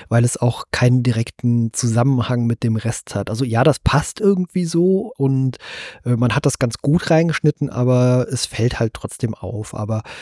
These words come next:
ich find ihn als Antagonist zumindest, auch wenn ich seine Beweggründe selten nachvollziehen kann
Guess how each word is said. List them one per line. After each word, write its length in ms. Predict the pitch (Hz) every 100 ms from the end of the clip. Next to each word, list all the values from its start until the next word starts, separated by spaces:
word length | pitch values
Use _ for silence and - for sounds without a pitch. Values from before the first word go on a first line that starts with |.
| - - -
ich 180 | 143 -
find 280 | - 240 -
ihn 260 | 214 202 208
als 440 | 160 156 - -
Antagonist 840 | 143 170 165 143 127 151 190 - -
zumindest, 580 | - 165 151 151 156 -
auch 140 | 127
wenn 120 | 139
ich 100 | 135
seine 260 | - 117 117
Beweggründe 920 | 107 113 156 - 165 156 151 147 147 262
selten 440 | - 131 147 147
nachvollziehen 880 | 131 139 - 151 135 - 143 139 139
kann 260 | - 139